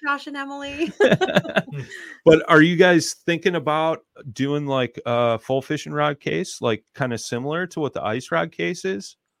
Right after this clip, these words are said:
Speaker 1: We would love to, and we've had a lot of requests for that. What it really comes down to is the shipping cost, <laughs> because,
Speaker 2: Yeah.
Speaker 1: I mean, you start getting in that oversized bracket, and FedEx and U P S literally bend you over and kill you.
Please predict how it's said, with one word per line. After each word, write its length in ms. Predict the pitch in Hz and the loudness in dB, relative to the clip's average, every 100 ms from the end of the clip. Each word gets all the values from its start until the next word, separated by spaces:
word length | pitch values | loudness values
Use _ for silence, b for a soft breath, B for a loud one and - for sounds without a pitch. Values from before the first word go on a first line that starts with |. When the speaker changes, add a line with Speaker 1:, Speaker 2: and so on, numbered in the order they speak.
| - - _ | -18 -18 _
Speaker 1:
We 220 | 220 277 | -12 -8
would 180 | 330 403 | -6 -6
love 260 | 294 214 214 | -4 -4 -6
to, 180 | 254 247 | -8 -8
and 140 | 208 | -6
we've 120 | 220 208 | -6 -6
had 360 | 208 226 240 - | -6 -2 -2 -2
a 100 | 202 | -6
lot 240 | 190 190 | -4 -4
of 100 | 190 | -4
requests 420 | 190 185 175 175 | -10 -10 -10 -12
for 280 | - 190 175 | -12 -6 -6
that. 320 | 170 165 170 - _ | -4 -6 -6 -10 _
What 320 | - 202 226 | -14 -6 -4
it 160 | 226 - | -4 -6
really 320 | 190 214 220 | -6 -6 -4
comes 340 | 226 247 247 196 | -6 -10 -12 -10
down 300 | 175 175 202 - | -8 -6 -8 -12
to 240 | 226 214 - | -10 -10 -8
is 500 | 175 175 175 170 - _ _ _ | -6 -6 -6 -10 -16 _ _ _
the 140 | 175 | -16
shipping 320 | 170 214 214 | -14 -12 -12
cost, 440 | 185 - - - - | -12 -12 -14 -16 -14
<laughs> 40 | |
because, 360 | 196 196 190 226 | -8 -8 -6 -2
Speaker 2:
Yeah. 180 | 104 262 - - - _ B B B B | -2 -2 -8 -20 -20 _ B B B B
Speaker 1:
I 140 | 220 | -2
mean, 180 | 220 220 | 0 -2
you 100 | 220 | -4
start 240 | 240 240 | -2 -2
getting 140 | 214 226 | -2 -6
in 100 | 220 | -4
that 180 | 196 - | -4 -6
oversized 480 | 190 196 208 196 180 | -6 -6 -4 -6 -4
bracket, 460 | 165 165 - 220 - | -4 -4 -2 -4 -4
and 160 | 185 | -10
FedEx 520 | 185 185 180 190 190 - - | -8 -4 -2 -4 -6 -20 -12
and 160 | 180 | -10
U 100 | 175 | -10
P 200 | 185 185 | -10 -8
S 280 | 165 185 - | -6 -6 -10
literally 600 | 185 180 180 175 175 170 _ | -8 -6 -4 -6 -8 -10 _
bend 220 | 185 175 | -4 -2
you 140 | 165 165 | -4 -6
over 160 | 160 | -6
and 80 | 160 | -10
kill 180 | - 175 | -10 -12
you. 240 | 101 104 | -12 -14